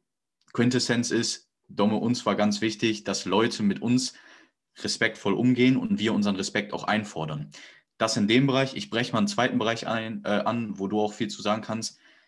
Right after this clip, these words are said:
Respekt hat für mich auch sowas wie mit Pünktlichkeit zu tun. Oder wenn ich mich mit einem Kollegen treffe, es war zum Beispiel mal so, ähm, ich wollte mich mit einem Kollegen treffen mehrmals und er hat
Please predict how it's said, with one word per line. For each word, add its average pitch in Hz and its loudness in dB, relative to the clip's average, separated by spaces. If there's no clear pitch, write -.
Respekt - -2
hat 131 -4
für 123 -4
mich 123 0
auch 113 -4
sowas 117 -6
wie 110 -4
mit 101 2
Pünktlichkeit 127 -2
zu - -14
tun. 87 -10
Oder 104 0
wenn 107 0
ich - -10
mich 104 -4
mit 104 0
einem 98 -2
Kollegen 120 2
treffe, 123 -4
es - -18
war 101 -2
zum 101 -2
Beispiel 98 -2
mal 87 -2
so, 110 -6
ähm, 85 -4
ich - -12
wollte 101 -2
mich 101 -2
mit 101 -2
einem - -12
Kollegen 104 -2
treffen 107 -6
mehrmals 117 -2
und 95 -6
er 95 2
hat - -4